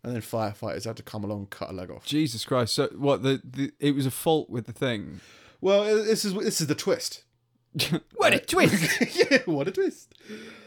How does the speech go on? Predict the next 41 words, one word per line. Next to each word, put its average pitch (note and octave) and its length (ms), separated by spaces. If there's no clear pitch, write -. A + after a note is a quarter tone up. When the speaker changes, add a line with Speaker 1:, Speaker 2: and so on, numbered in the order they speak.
Speaker 1:
Uh, D#3 880
the A#2+ 1080
relative E3+ 360
said E3 160
a D#3 60
number D#3+ 180
of D3 80
steps - 260
had B2+ 140
given F#3+ 240
way, G#3 180
causing B2 260
the A#2+ 60
victim B2+ 340
to A#2 80
tumble C3 400
into A#2+ 180
cogs - 540
beneath. G#2+ 640
Speaker 2:
Wow. A#2 180
Speaker 1:
They A#2 60
added B2+ 300
that B2 140
she B2 100
tried B2+ 300
to B2 80
climb D#3 340
out, C3+ 360
but A2 120
had A2+ 120
nothing C3 240
to - 60
step - 320
on, G#2+ 180
which A2+ 220
local A2+ 220
media A2+ 340
said A2 280
happened G2+ 280
on G2+ 80
Sunday. G2+ 440